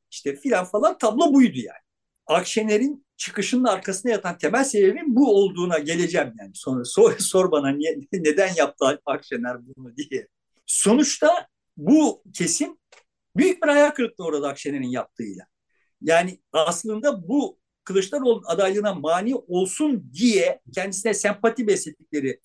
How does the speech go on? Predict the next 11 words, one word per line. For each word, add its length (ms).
Akşener'in 680
masayı 380
devirmesinden 880
Akşener'i 420
sorumlu 380
tutarak 400
ona 220
lanetler 600
yağdırarak 600
onun 220
geçmişteki 680